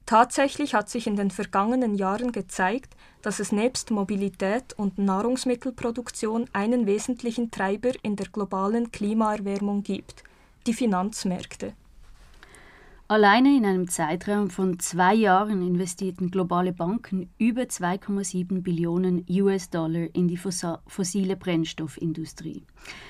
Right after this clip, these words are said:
Speaker 2: Der Hochfrequenzhandel und die Transaktionen von Kryptowährungen verbrauchen jährlich so viel Energie wie der Gesamtenergieverbrauch von Minnesota, Österreich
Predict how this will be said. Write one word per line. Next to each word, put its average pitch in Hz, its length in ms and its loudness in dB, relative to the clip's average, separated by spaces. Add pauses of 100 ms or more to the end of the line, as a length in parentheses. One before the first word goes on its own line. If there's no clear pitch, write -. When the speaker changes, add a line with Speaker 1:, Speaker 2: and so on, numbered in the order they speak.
(340)
Speaker 2:
Der 185 140 6
Hochfrequenzhandel 247 1160 0
und 180 220 -2
die 175 80 -8
Transaktionen 185 840 0
von 175 220 -2
Kryptowährungen 202 960 -2
verbrauchen 180 480 -2
jährlich 196 480 0
so 214 100 -4
viel 190 160 -6
Energie 180 540 0
wie 214 80 -10
der 190 100 -8
Gesamtenergieverbrauch 190 1400 -4
von 175 260 2
Minnesota, 180 720 0 (100)
Österreich 196 720 -2